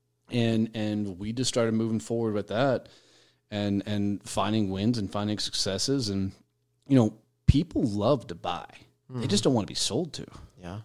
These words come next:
Speaker 1: So,
Speaker 2: That makes sense.
Speaker 1: you know, so if you can get in and make a real connection with somebody, then, then some good shit happens.
Speaker 2: Yeah.
Speaker 1: Problem with me was once I got into the big money sales,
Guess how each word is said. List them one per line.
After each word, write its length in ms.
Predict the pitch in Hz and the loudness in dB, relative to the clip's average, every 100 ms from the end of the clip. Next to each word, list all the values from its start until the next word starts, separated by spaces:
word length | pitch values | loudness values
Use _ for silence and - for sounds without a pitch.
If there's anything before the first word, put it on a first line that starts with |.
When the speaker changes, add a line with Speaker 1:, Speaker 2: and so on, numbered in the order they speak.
| - | -6
Speaker 1:
So, 440 | - 117 104 101 | 2 6 6 4
Speaker 2:
That 100 | 107 | -2
makes 180 | 139 127 | -6 -4
sense. 320 | - 123 - - | -4 -4 -8 -4
Speaker 1:
you 100 | 127 | 0
know, 220 | 117 110 | 2 2
so 240 | 120 131 120 | 2 4 4
if 260 | 120 - | 2 -2
you 260 | 120 131 175 | 4 4 4
can 260 | - 143 | 6 6
get 280 | 117 120 117 | 6 2 2
in 200 | 120 131 | 2 2
and 100 | 120 | 4
make 180 | 104 101 | 2 -2
a 60 | 92 | -2
real 180 | 110 | -4
connection 500 | 107 85 90 143 117 | -4 -8 -8 -4 -4
with 120 | 80 - | -4 -6
somebody, 420 | 87 80 82 82 | -8 -8 -8 -8
then, 380 | 90 90 90 - | -8 -6 -6 -8
then 560 | 95 95 90 90 85 - _ | -10 -10 -8 -8 -10 -16 _
some 180 | - 110 | -4 -2
good 180 | 98 95 | 0 -2
shit 180 | - 90 | -2 -4
happens. 520 | 104 104 - - - - | -6 -6 -6 -10 -16 -12
Speaker 2:
Yeah. 200 | 110 92 - _ _ | -10 -12 -16 _ _
Speaker 1:
Problem 380 | - 147 139 123 | 10 12 12 10
with 340 | 110 104 - | 6 2 0
me 680 | 113 113 208 156 110 101 101 101 | 6 10 12 12 10 4 0 -6
was 400 | 113 104 101 95 | -2 2 2 2
once 220 | 113 135 | 2 2
I 80 | 127 | 2
got 180 | 123 107 | 2 0
into 140 | 101 | -2
the 80 | 90 | -6
big 240 | 85 101 | -4 -2
money 200 | 120 131 135 | 2 2 4
sales, 640 | 143 143 156 170 170 - | 4 4 4 2 -2 -8